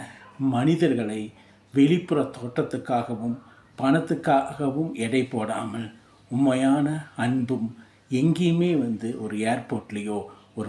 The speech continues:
ஃப்ளைட்லேயோ ஒரு ட்ரெயின்லேயோ ஒரு பஸ்ஸுலேயோ ஒரு சக மனிதனிடம் ஒரு சிரி-, சின்ன புன்னகை, சின்ன ஒரு ஆறுதல், சின்ன ஒரு அன்பு, இதுதான் தேவை.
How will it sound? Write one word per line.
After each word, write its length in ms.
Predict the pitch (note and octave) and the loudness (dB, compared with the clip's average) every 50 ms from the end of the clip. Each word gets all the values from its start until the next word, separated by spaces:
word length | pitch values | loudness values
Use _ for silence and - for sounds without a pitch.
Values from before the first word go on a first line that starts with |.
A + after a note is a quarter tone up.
| - - | -8 -2
ஃப்ளைட்லேயோ 680 | - A#2+ A#2+ D3+ D3+ D3+ - C3+ A#2 G#2 A2 G#2 G2+ G2 - - - - - - | 0 2 4 4 2 0 0 -2 -2 -2 -2 -4 -6 -6 -8 -10 -12 -16 -12 -10
ஒரு 240 | B2+ G#2 G#2+ F#2+ - - | -8 -8 -8 -10 -6 0
ட்ரெயின்லேயோ 680 | - D3 D3+ E3 F3 D#3+ C3+ B2+ A2+ G#2 A2 F#2+ E2+ - - - - - - | 4 4 6 6 6 4 4 2 2 0 -2 -6 -8 -12 -16 -20 -20 -16 -10
ஒரு 220 | G#2+ A2 G#2+ G#2+ G2 - A#2+ | -8 -6 -6 -6 -6 -2 0
பஸ்ஸுலேயோ 640 | A2+ - - - G3 D#3+ C#3+ B2+ A2+ A2+ G#2+ G#2+ - - - - - - - | 0 0 2 4 4 4 4 4 2 2 -2 -4 -6 -10 -16 -20 -20 -12 -6
ஒரு 240 | A#2+ A2 G#2+ A2 A2 | -6 -4 -4 -4 -6
சக 400 | - - D#3 D3+ D3+ - F3 F3 | -4 0 0 0 2 4 2 4
மனிதனிடம் 720 | D#3 A#2+ A2 - C3+ C3 C#3 A2 A2 G2 A2 G#2+ G#2 G#2 - - - - _ _ | 4 4 4 4 4 2 2 0 0 -4 -4 -6 -6 -6 -8 -16 -20 -20 _ _
ஒரு 200 | - A2 G#2+ A2+ - - | -8 -6 -6 -6 -4 -2
சிரி-, 240 | D3+ D3 D#3 D3+ - - | 0 0 0 0 -2 -8
சின்ன 540 | - - - - - - D3+ C#3 E3+ F3 F3 | -14 -16 -14 -10 -6 -4 -2 2 2 2 2
புன்னகை, 680 | F3 - - C3+ B2 A#2+ B2 A#2 - A2 G#2 - - _ _ _ _ _ _ | 0 -2 -2 0 2 4 4 2 2 -2 -6 -8 -12 _ _ _ _ _ _
சின்ன 440 | _ - - D#3+ D#3+ E3 E3+ F3 F3+ | _ 4 6 8 8 8 6 6 4
ஒரு 260 | D3+ C3+ B2+ B2+ A#2 | 4 2 2 0 0
ஆறுதல், 540 | - G#2+ A2+ A#2+ A#2 A#2+ - A2+ - - - _ - _ _ _ | 2 2 2 2 2 0 -2 -4 -8 -10 -12 _ -20 _ _ _
சின்ன 440 | - - E3+ D#3+ F3 F3 F3+ E3 | 2 4 6 8 8 8 6 6
ஒரு 180 | C#3 C3 C3+ C3 | 4 4 2 0
அன்பு, 520 | - G#2+ A#2 C3+ C#3 C3 - A2+ G#2+ A2 - - _ _ _ _ _ _ _ _ | 0 2 4 4 4 4 2 0 -2 -4 -8 -16 _ _ _ _ _ _ _ _
இதுதான் 500 | - A#2 - C#3 C3 D3 C#3 C#3 D3 C#3+ | -6 0 2 4 6 6 6 6 6 4
தேவை. 500 | - C3 G#2+ G2+ F#2+ F#2 F#2 E2+ - - | 2 0 0 0 -2 -2 -6 -6 -8 -10